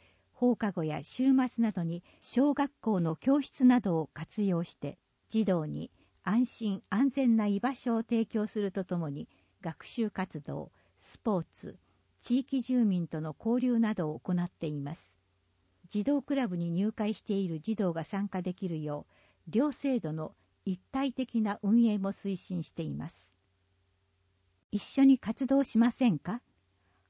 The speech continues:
放課後、子ども教室で活動する共同活動サポーターを募集しています。学習支援や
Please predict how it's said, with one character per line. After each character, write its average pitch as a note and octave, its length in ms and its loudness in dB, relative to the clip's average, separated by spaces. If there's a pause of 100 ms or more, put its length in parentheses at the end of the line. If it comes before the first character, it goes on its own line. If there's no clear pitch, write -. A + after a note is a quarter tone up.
(120)
放 C4 220 4
課 A3+ 180 -2
後、 F3 220 -4 (280)
子 B3+ 120 0
ど C#4+ 120 6
も D#4 140 4
教 C4+ 240 2
室 - 220 -8
で E3+ 160 -2
活 A3 320 -4
動 G#3+ 180 2
す - 180 -8
る E3+ 200 -4 (180)
共 C4+ 260 2
同 A#3+ 200 2
活 A3+ 300 -4
動 C#4 180 2
サ C4 180 -2
ポ B3+ 200 0
ー A#3 40 2
タ D#3+ 240 -2
ー - 20 -2
を D3+ 120 -4
募 F3 100 -2
集 A3+ 240 -2
し - 80 -8
て F#3+ 100 -4
い F3 120 0
ま D#3 140 -2
す。 - 180 -16 (840)
学 - 240 -6
習 C4 260 0
支 - 220 -2
援 F3 180 2
や D#3+ 180 -6